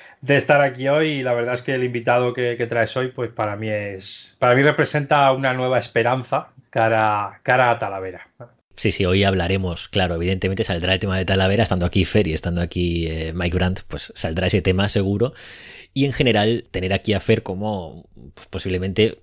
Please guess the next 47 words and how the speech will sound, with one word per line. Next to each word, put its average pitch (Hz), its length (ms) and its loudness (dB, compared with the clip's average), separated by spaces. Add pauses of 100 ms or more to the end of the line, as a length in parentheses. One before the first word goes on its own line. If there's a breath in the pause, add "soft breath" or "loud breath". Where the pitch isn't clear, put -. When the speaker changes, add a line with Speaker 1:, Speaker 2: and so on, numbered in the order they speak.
Speaker 2:
si - 180 -8
no 95 140 -2
es - 300 -2
el 101 260 2
organizador 101 380 0
de 101 80 4
torneos 98 340 2
más 101 160 2
veterano 98 640 2
que - 80 0
haya 95 200 2
en - 80 0
España, 117 520 0 (300 loud breath)
sí 110 360 -4
el 95 180 -4
que 95 140 -2
acumula 104 640 2
más 107 180 0
jugadores 107 580 4
organizados 104 600 2
en 95 80 -4
España, 90 420 -2
seguramente, 85 560 -2
¿no? 135 120 4
Junto 92 220 0
a - 40 6
sus 101 80 4
compañeros, 82 480 0
evidentemente, 76 640 -2
como 73 200 -6
no, 87 200 0
a 73 340 -6
Juli, 95 360 6
Silas 90 420 2
y 82 60 -2
compañía, 85 480 0
¿no? 92 120 0
Y - 80 0
Dani 87 360 2
y - 20 0
todos 90 220 4
los 85 100 2
demás 85 180 0
del 90 80 4
Cobrador 73 280 -2
del 69 100 -8
wag. - 180 -10